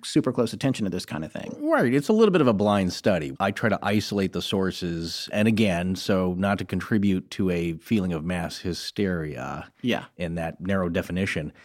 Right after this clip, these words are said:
Speaker 2: to keep it isolated so he can, can get more genuine data.
Speaker 1: Exactly.
Speaker 2: Yeah.
Speaker 1: He took, like, an empirical approach to gathering evidence and conducting experiments. To that end, he actually took the four kids from the most detailed sighting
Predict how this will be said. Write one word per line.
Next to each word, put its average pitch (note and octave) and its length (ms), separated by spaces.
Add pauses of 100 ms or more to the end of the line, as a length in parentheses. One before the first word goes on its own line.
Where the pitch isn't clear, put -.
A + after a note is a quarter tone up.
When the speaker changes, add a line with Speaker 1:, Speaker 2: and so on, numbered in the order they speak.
(200)
Speaker 2:
to A#2 100
keep C#3 280
it A2+ 140
isolated A#2 460
so G2+ 100
he G2+ 120
can, G#2 120
can C#3 220
get C#3 280
more C#3 160
genuine G#2 500
data. D#2 480
Speaker 1:
Exactly. B2+ 560
Speaker 2:
Yeah. - 160
Speaker 1:
He F#3+ 140
took, G3 240
like, C#3 160
an C3 100
empirical A#2+ 680
approach - 540 (140)
to C3 80
gathering B2+ 400
evidence G2 460 (500)
and F#3 200
conducting A#2 480
experiments. F2 680 (360)
To E3 100
that E3 220
end, C#3 220
he D3 100
actually F#3+ 240
took - 180
the D3+ 80
four D#3 300
kids G#2+ 360
from A#2+ 140
the A2+ 80
most B2 240
detailed D#3 380
sighting F#2+ 440